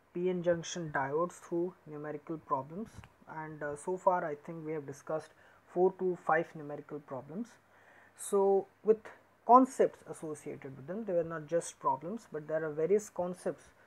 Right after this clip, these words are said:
associated with them. So I hope you like this video, and please subscribe my channel Engineering Tutorial for more such videos related to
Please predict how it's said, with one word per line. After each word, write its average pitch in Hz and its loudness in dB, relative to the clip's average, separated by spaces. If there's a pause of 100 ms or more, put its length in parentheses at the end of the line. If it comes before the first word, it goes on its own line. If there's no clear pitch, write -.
(220)
associated 131 -12
with 120 -18
them. 185 -6 (560)
So 190 10
I 175 10
hope 269 10
you 240 10
like 190 8
this 180 -10
video, 170 -2 (420)
and 156 -14
please 220 -4
subscribe 185 0
my 170 -8
channel 165 -8
Engineering 156 -12
Tutorial 151 -10 (100)
for 139 -12
more 151 -10
such 170 -4
videos 151 -10
related 139 -12
to 139 -12